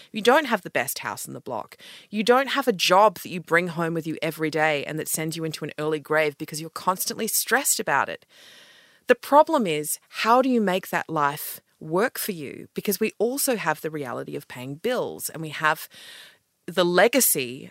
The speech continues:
of a boomer generation that benefited from every aspect of capitalism and then left us to pick up the bill. So I think that it makes a lot of sense for anyone out there to be like, "I do not want to be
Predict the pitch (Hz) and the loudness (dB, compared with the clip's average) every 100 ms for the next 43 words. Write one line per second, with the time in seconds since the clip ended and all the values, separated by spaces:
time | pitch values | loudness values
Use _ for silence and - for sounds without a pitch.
0 | - 170 151 - _ 170 - 180 226 220 | -2 0 0 -10 _ -6 2 4 6 4
1 | 185 170 156 143 175 - 147 117 - _ | 2 0 0 0 0 -2 -4 -12 -20 _
2 | _ _ - 185 - 165 - 190 233 247 | _ _ 2 2 2 -16 2 4 4 2
3 | - 151 - 170 170 _ - 240 226 226 | 2 0 0 -6 -8 _ 2 2 2 2
4 | - 170 185 - 151 - - - 147 147 | 4 2 0 -2 -2 -4 -6 -6 -4 -6
5 | 143 131 92 92 - 160 156 156 156 165 | -10 -10 -12 -14 -10 -6 -4 -2 0 0
6 | - - 151 - - - 156 - - 143 | 0 -4 -2 -2 -8 -12 -10 -10 -10 -10
7 | 113 - - - _ - - - - _ | -10 -10 -12 -18 _ -20 -20 -20 -20 _
8 | - - 220 214 202 - _ _ _ _ | -4 6 8 8 6 2 _ _ _ _
9 | _ _ _ 214 294 339 202 147 147 165 | _ _ _ 8 8 4 0 0 -2 -6
10 | - 170 175 170 170 165 - - 185 110 | -2 -2 0 -4 -2 -2 -4 -4 -4 -6
11 | - - - - 190 269 214 143 135 - | -6 -6 -4 -4 -2 -2 -4 -2 -4 -6
12 | 147 - 147 127 - 170 190 175 170 - | -12 -10 -8 -8 -4 -4 -2 -4 -4 -4
13 | 160 156 156 151 143 135 147 | -6 -6 -6 -8 -8 -12 -16